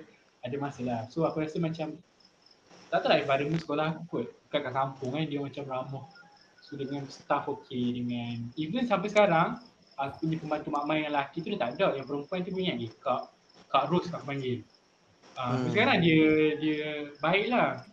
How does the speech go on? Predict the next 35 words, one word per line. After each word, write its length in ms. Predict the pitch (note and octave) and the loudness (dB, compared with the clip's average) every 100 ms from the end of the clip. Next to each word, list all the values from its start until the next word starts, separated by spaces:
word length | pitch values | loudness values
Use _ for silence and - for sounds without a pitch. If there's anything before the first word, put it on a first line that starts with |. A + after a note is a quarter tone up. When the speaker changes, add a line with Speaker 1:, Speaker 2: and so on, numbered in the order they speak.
| _ _ | _ _
Speaker 1:
Tu 100 | - | -8
kalau, 220 | F#3 F3+ | 2 4
tu 100 | F3 | 4
kalau 220 | A#3 G3 F3+ | 6 6 8
pembantu 240 | F3 E3+ | 4 2
makmal, 220 | F3+ A3+ F3+ | 0 0 2
kalau 340 | D3 D3 D3 D3 D3+ | 2 2 2 2 2
pejabat, 680 | D#3 D#3 D3+ D#3 A#3 - - _ _ _ _ | 0 2 2 2 0 0 -10 _ _ _ _
ah, 260 | C3 B2+ B2+ | -8 -6 -6
Kak 200 | A#2+ C#3+ | 2 2
Masiah, 480 | D3 D3+ - D3 C#3+ | 2 -2 -4 -2 -2
cik, 200 | - C3+ | -2 -10
sebut 220 | B2+ D3+ E3+ | -8 -4 2
nama 280 | D3+ E3+ F#3+ | 4 4 2
kan. 140 | E3+ B2 | 0 -4
Sebab 160 | - | -6
dia 100 | D#3 | -2
orang 120 | A#3 | 0
baik, 420 | E4 A#4 F#4+ G#3+ F#3+ | 4 6 8 6 4
baik 180 | F3+ F#4 | 4 2
sangat. 320 | D#4+ G3+ D#3 D#3+ - - B3 B3+ B3 - - - E3+ | 2 2 0 -2 -10 -14 -10 -8 -8 -6 -6 -6 -6
Kita 180 | - E3+ | -4 0
haru. 300 | F#3 F3+ D3 C3+ - - _ | 0 2 0 -4 -12 -20 _
Kak 140 | E3+ | 2
Masiah 320 | F3 F3 A3+ | 4 4 2
tu 140 | A3 C#4 C4+ | 0 0 0
kenal 300 | - G3 G3 | 0 2 4
ayah 220 | F3+ F3+ G3+ | 6 6 4
aku. 260 | G3+ G3+ F3 | 2 2 2
So, 160 | F#3+ | 2
setiap 240 | G#3 G3 F3 | -2 -2 -2
kali 140 | F#3 | 0
jumpa, 260 | F#3 - G3+ | -2 -2 -4
mesti 200 | A#3 - | -4 -2
tanya, 320 | D3+ C#3+ | -4 -2